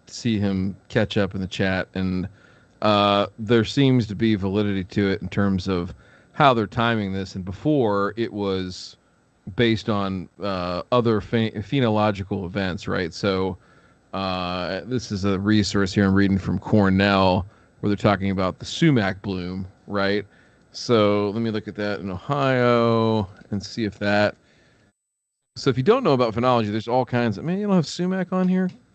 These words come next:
Damn Ohio State, I'll tell you what. Um, there's a, uh,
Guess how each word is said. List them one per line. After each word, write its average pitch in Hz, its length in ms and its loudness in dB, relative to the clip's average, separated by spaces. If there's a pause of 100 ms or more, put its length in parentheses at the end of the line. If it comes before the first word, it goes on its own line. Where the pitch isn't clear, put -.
(320)
Damn 123 260 2
Ohio 120 340 2
State, 110 440 0
I'll 101 100 -4
tell 104 180 0
you 98 100 2
what. 90 240 0 (540)
Um, 95 560 4 (1400)
there's 139 380 2
a, 113 300 0
uh, 98 500 -4